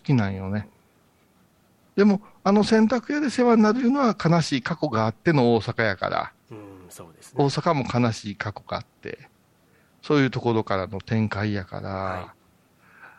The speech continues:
Speaker 2: い。
Speaker 1: でも、あれがあるからジャズのお店も映えるし、あそこに出てくるキャラクターも濃かったし。
Speaker 2: うん。
Speaker 1: トミーが乗ってる車なんて私乗ってましたからね、カルマンギアっていう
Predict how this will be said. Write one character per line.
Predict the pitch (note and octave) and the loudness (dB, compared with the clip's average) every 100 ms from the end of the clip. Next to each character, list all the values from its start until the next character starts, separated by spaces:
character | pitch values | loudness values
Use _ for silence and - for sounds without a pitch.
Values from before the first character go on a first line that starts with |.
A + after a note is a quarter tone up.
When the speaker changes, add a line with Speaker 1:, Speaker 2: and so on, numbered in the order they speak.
| - _ _ _ - | -20 _ _ _ -2
Speaker 2:
い。 | |
Speaker 1:
で | D3 | 2
も、 | D3+ C3+ - _ _ _ _ _ _ - - | 2 0 -4 _ _ _ _ _ _ -20 -10
あ | - | -4
れ | G#3+ B3 | -2 0
が | G#3+ F3+ | 2 2
あ | E3 | 0
る | D#3 | -2
か | E3 | 0
ら | D3+ C#3+ A#2+ - - | 0 0 -2 -10 -8
ジ | A2 | -2
ャ | A#2 | -2
ズ | G#2+ G#2+ - _ _ _ _ _ _ _ _ - | -2 -8 -10 _ _ _ _ _ _ _ _ -2
の | A#2+ A2+ G#2+ G#2 - | 0 2 0 -2 -2
お | |
店 | A2+ A#2 - | 0 0 0
も | A2 G2+ - | -2 -2 -4
映 | A2 | -2
え | A2 | -2
る | |
し、 | G#2+ - | -2 -4
あ | G2 | -6
そ | - | -4
こ | A#2 | -2
に | A2+ | -2
出 | G2+ A2 | -2 -2
て | A2 | -4
く | G#2+ | -4
る | G#2 | -6
キ | A2+ | -4
ャ | |
ラ | G#2 | -6
ク | - A2 | -6 -4
タ | G#2+ | -4
ー | |
も | G#2 | -4
濃 | G2+ A#2+ | -6 -6
か | G2+ | -6
っ | G2 - | -8 -10
た | G2+ | -12
し。 | - - G#2 G#2+ | -10 -12 -12 -12
Speaker 2:
う | |
ん。 | G#2 F#2+ F#2 E2+ E2+ _ _ _ _ _ _ _ _ _ _ _ | -16 -20 -20 -20 _ _ _ _ _ _ _ _ _ _ _ _
Speaker 1:
ト | - E3+ | 2 4
ミ | D3+ | 6
ー | B2 | 4
が | |
乗 | A2 | 2
っ | G#2+ | -2
て | - | -6
る | G#2 | -8
車 | - B2 A#2 A2 | -4 0 2 2
な | G2+ F#2+ | -2 -6
ん | |
て | - | -10
私 | G2+ G2 A2+ - | -10 -6 -6 0
乗 | A2+ | 0
っ | B2+ | 0
て | - | 4
ま | F#3 F#3+ | 4 4
し | |
た | - G2 | 0 -10
か | - | -10
ら | - | -8
ね、 | A#2 | -8
カ | - | -6
ル | G2+ | -4
マ | A#3+ | -4
ン | F#2+ - | -4 -6
ギ | G#2 | -8
ア | - | -8
っ | |
て | - | -10
い | |
う | F3 | -14